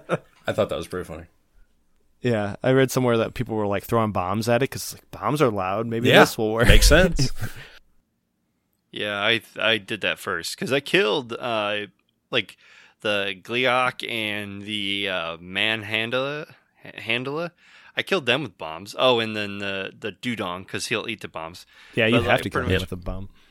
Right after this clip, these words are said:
Speaker 3: I pretty much, like, as soon as that happened, I just started killing them all with bombs. Like, place 'em and then they, like, hover over them or walk into 'em and, like, die.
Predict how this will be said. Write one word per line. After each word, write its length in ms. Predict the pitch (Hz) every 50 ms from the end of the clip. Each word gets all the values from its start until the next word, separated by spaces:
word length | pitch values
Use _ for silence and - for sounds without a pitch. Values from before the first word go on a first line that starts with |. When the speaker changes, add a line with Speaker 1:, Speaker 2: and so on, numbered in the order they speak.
| _ -
Speaker 3:
I 60 | 107
pretty 200 | - - 180 180
much, 240 | 165 147 127 - -
like, 140 | 135 123 104
as 60 | 98
soon 180 | - - 170 170
as 160 | 147 120 -
that 180 | - 117 107 113
happened, 340 | 143 156 - 196 185 185 180
I 160 | 160 - 139
just 140 | 139 185 190 -
started 240 | 202 170 147 -
killing 200 | - - 143 139
them 100 | 131 127
all 120 | 127 123 113
with 160 | 101 - _
bombs. 400 | - 107 135 135 - 98 - -
Like, 180 | 107 98 - -
place 260 | - 113 113 - -
'em 120 | 127 113
and 100 | 113 113
then 80 | 110 107
they, 160 | 104 107 107 92 90 87 87 - -
like, 240 | 107 107 95 - -
hover 380 | 107 - 110 104 104 104 104 104
over 200 | 104 98 107 107
them 140 | 107 107 104
or 80 | 104 98
walk 280 | 90 98 104 104 - 113
into 220 | 104 104 107 107
'em 80 | 110 107
and, 160 | 98 92 90
like, 200 | 92 92 90 - -
die. 420 | 82 90 98 95 90 87 90